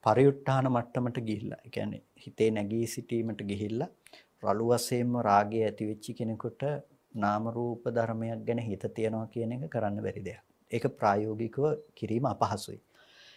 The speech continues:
ඒ නිසා ඒ කෙනාට රාගය දුරු කිරීමට අසුබේ පෙන්නනවා.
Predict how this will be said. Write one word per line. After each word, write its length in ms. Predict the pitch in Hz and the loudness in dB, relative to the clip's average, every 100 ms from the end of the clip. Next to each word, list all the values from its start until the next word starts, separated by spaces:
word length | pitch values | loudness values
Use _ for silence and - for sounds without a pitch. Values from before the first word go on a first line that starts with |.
| _ | _
ඒ 80 | 135 | 2
නිසා 340 | 147 147 139 120 196 _ | 2 4 4 4 -2 _
ඒ 160 | 123 | -6
කෙනාට 480 | 117 135 135 139 151 196 | -2 0 0 0 -2 0
රාගය 420 | 139 107 117 131 143 | 4 6 6 4 4
දුරු 220 | 117 110 | 4 0
කිරීමට 460 | 117 127 131 143 175 | 0 0 0 0 2
අසුබේ 400 | 143 - 131 107 | 2 4 2 2
පෙන්නනවා. 460 | 113 101 98 117 | 2 -4 -6 -10